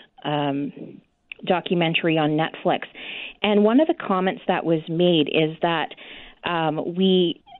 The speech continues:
she was speaking to a group of young girls, and she said, "We can't afford to wait for the world to be equal to start feeling seen." And, you know, when I see these four young lawyers now,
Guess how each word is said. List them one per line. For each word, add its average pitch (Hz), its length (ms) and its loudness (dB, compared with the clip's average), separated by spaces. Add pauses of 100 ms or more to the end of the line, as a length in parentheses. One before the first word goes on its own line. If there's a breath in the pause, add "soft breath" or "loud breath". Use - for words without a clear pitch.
(600)
she 220 60 4
was 196 160 2
speaking 233 340 2
to 214 80 6
a 196 40 4
group 185 200 2
of 180 80 -2
young 165 220 2
girls, 160 320 2
and 156 120 -4
she 170 200 -2
said, 165 140 2
"We 170 120 -2
can't 214 260 0
afford 196 340 0
to 196 100 -6
wait 165 260 2
for 170 100 2
the 165 120 2
world 170 300 0
to - 60 -2
be 170 160 -2
equal 175 340 -2
to 156 140 -4
start 156 240 -2 (120)
feeling 151 320 0 (100)
seen." 165 300 0 (440 loud breath)
And, 185 440 2 (400)
you 190 100 4
know, 185 80 4
when 175 140 2
I 180 80 0 (100)
see 247 100 4
these 220 160 4 (160)
four 196 200 4
young 175 340 2
lawyers 214 480 4
now, 147 300 -2